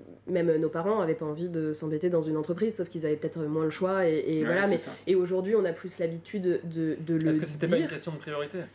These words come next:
Speaker 1: Je pense que c'était une question de libération de la parole aussi.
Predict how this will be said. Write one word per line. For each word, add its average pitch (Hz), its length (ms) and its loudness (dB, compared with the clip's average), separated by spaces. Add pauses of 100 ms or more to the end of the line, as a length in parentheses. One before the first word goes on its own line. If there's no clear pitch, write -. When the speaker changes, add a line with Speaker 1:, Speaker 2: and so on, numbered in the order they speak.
(760)
Speaker 1:
Je 190 120 -10
pense 294 160 2
que 277 80 0
c'était 220 200 -2
une 208 100 2
question 208 280 2
de 202 80 2
libération 196 460 -2
de 190 60 2
la 180 60 0
parole 190 260 2
aussi. 208 180 0